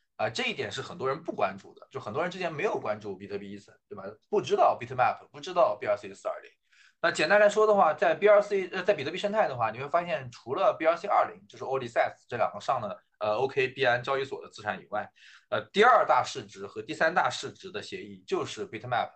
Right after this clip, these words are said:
和，呃，这个，呃，B R C四二零。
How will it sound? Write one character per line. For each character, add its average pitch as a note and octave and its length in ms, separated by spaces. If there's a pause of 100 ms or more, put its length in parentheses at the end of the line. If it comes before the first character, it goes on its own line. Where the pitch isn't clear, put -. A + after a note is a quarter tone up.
和， F#2 340 (360)
呃， F#2+ 300
这 G2+ 180
个， E2+ 360 (380)
呃 G2 400
，B B2+ 100
R A2+ 80
C A2+ 120
四 G#2+ 120
二 G2 140
零。 - 80